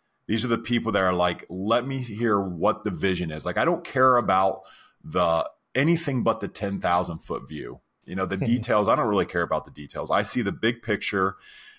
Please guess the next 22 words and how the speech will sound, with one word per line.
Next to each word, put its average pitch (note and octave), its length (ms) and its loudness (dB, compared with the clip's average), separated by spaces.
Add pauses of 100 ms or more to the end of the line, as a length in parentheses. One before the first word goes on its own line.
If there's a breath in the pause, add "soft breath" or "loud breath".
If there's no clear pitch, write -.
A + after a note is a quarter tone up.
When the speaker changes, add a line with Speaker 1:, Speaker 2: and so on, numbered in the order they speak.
Speaker 1:
We B2+ 300 -2
understand B2+ 960 2
how G2+ 140 2
to G#2+ 80 0
make G#2+ 180 0
a G2 40 -6
decision F#2 420 -4
better, D#2+ 420 0 (400)
um, D#2+ 420 -4
w-, E2 180 -10 (340)
with G#2 360 0
the, E2+ 460 0 (160)
the F2+ 120 -4
ten F#2+ 260 -4
thousand E2+ 320 -2
foot C#2 300 -8
view. C2 280 -12 (880 soft breath)
So A2 200 2
that's A2+ 280 0
the A2 120 0
dreamers. E2 720 -2 (600)
Speaker 2:
Okay. B2 260 -6